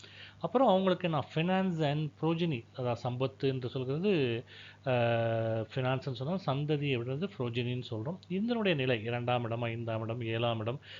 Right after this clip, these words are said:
ஒன்பதாம் இடம், இந்த இடங்கள்லாம் பார்த்து அதுல எப்படி இருக்கு?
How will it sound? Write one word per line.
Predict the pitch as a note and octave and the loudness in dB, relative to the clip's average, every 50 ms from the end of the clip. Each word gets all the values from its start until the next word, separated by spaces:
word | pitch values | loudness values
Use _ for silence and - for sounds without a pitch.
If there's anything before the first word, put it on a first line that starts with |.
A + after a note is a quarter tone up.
| - - | -16 -6
ஒன்பதாம் | - C#3 C3+ B2+ C3+ B2+ B2 A#2+ A2+ | -4 -2 0 2 4 4 4 4 4
இடம், | A#2 B2 C3 | 0 -2 -2
இந்த | B2+ B2 B2 A#2+ | -2 0 0 0
இடங்கள்லாம் | B2 B2 B2 A#2+ B2+ C3 - - | 0 0 0 0 0 -2 0 0
பார்த்து | B2+ B2 C3 C3+ C3 - - F#3+ | 2 2 2 2 0 0 0 2
அதுல | E3+ C#3 B2+ A#2+ | 2 2 2 0
எப்படி | A#2 A#2 A#2+ B2 A#2 | 0 0 0 0 0
இருக்கு? | A2+ A2+ A#2 G#2+ - - A#2+ G2+ | 0 -2 -2 -4 -4 -4 -4 -4